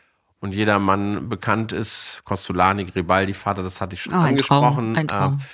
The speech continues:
Speaker 1: also eigentlich liest sich dieses Pedigree toll und wenn der unterm Sattel nur ansatzweise das macht, was er uns an der Longe präsentiert hat,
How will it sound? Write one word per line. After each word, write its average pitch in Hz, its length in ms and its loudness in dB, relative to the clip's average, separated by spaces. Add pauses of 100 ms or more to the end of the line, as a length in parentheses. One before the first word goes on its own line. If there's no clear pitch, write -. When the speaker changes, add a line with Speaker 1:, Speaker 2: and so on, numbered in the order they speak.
(440)
Speaker 1:
also 113 180 0
eigentlich 120 540 -2 (160)
liest 120 320 0
sich 120 140 -2
dieses 107 180 -4
Pedigree 123 420 2
toll 127 400 4
und 104 560 -4
wenn 101 240 0
der 110 260 4
unterm 107 300 -4
Sattel 120 320 2
nur 110 180 0
ansatzweise 107 880 0
das - 260 0
macht, 113 400 0
was 104 200 0
er 95 480 2
uns 101 180 -6
an 80 100 -6
der 95 120 0
Longe 104 500 2
präsentiert 98 680 -6
hat, 95 320 -4